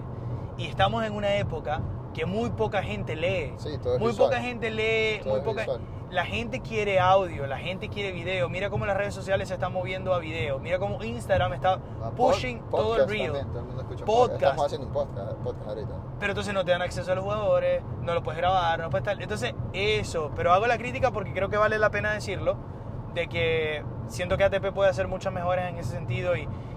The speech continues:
Speaker 1: y A T P se ha sido muy cuestionado en los últimos años por manejo de muchas situaciones, la situación de Djokovic, eh, la situación de,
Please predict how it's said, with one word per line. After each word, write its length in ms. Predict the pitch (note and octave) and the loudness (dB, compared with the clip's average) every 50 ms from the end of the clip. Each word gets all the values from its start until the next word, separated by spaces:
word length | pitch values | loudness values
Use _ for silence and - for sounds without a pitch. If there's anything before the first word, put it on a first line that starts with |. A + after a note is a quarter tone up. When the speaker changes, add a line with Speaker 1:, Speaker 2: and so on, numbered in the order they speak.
| - - | -10 -8
Speaker 1:
y 140 | - D#3 D3+ | -4 -2 -2
A 80 | D3+ D3+ | 0 0
T 120 | D#3+ D3+ | -2 -4
P 120 | D#3 E3 | -4 -4
se 120 | D#3 - F3 | -4 -2 -2
ha 80 | E3 E3 | -2 -2
sido 200 | - F3+ F3 E3+ | -2 -2 -4 -4
muy 140 | F3 F3+ - | -4 -4 -4
cuestionado 420 | F#3 F3 - F3 E3 E3+ F3 F3 | -4 -4 -4 -4 -2 0 0 0
en 60 | E3+ | 0
los 140 | E3+ D#3+ - | -2 -4 -6
últimos 300 | E3+ D#3 D#3 E3 D#3 - | -6 -6 -6 -6 -6 -4
años 200 | F3 E3+ F3 E3 | -4 -4 -4 -4
por 160 | - E3+ E3 D3+ | -2 -2 -2 -2
manejo 320 | C#3+ C#3+ C#3+ D#3 D#3 E3 | -2 -4 -4 -4 -4 -4
de 80 | D#3 D3+ | -4 -4
muchas 320 | - E3 E3+ E3+ F#3 - | -2 -4 -4 -4 -2 -4
situaciones, 580 | F#3 E3 D#3 D3 - E3 D#3+ D#3+ D#3+ D#3 D3+ - - - - - - | -4 -4 -4 -6 -4 -2 -2 -2 -2 -4 -6 -6 -6 -8 -8 -6 -6
la 100 | D3 C#3+ | -4 -4
situación 380 | - D#3 F3 E3+ - F#3+ F#3 | -4 -2 -2 -2 -2 -2 -2
de 100 | F3+ F3+ | -2 -2
Djokovic, 580 | E3 D#3+ D#3+ D#3 C#3 D#3 D3+ D3 D3 C#3+ D3 - - - - - - | -2 -2 -2 -2 -2 -2 -4 -4 -4 -6 -6 -8 -8 -8 -8 -6 -4
eh, 420 | E3 E3 D#3+ D#3+ D#3+ D#3+ D#3+ D#3 D#3 | -4 -2 -2 -2 -2 -2 -2 -2 -2
la 80 | E3 D#3 | -4 -4
situación 440 | - - F#3 E3+ - F#3 F#3+ G3 | -4 -2 -4 -4 -2 -2 -2 0
de, 200 | G3 F#3+ F#3 E3+ | 2 2 0 0